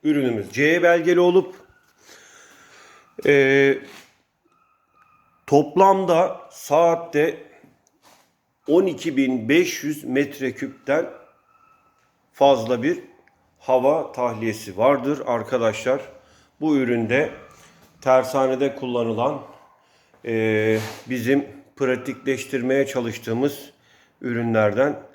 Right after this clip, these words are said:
bir tanesidir. Şöyle söyleyeyim size. Güzel bir üründür.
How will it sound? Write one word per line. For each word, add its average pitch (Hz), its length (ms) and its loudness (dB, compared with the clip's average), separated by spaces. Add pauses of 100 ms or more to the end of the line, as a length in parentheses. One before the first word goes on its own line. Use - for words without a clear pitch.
(400)
bir 147 160 -6
tanesidir. 110 680 -2 (500)
Şöyle 113 260 -6
söyleyeyim 107 420 -6
size. 120 400 -4 (920)
Güzel 135 380 2
bir 147 180 0
üründür. 143 680 0